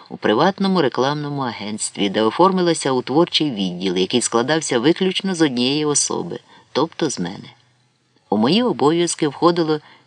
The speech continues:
стільки справ, що мені просто не вистачило терпіння ознайомитися зі всім списком. Тому вирішила робити все підряд і мало чим помилилася.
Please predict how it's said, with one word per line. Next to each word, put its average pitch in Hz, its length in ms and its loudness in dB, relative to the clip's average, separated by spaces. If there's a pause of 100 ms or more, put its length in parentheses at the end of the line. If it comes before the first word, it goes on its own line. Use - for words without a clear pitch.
стільки 165 520 0
справ, 196 340 0
що - 160 -2
мені 147 180 0
просто 156 360 0
не 143 120 0
вистачило 143 640 0
терпіння 147 580 0
ознайомитися 120 840 -2 (260)
зі 113 200 2
всім 120 320 -2
списком. - 640 -6 (600)
Тому 202 220 4
вирішила 220 500 4
робити 156 380 0
все 143 240 -2
підряд 143 580 0 (320)
і 104 80 -6
мало 151 280 0
чим 143 240 -4
помилилася. 98 840 -8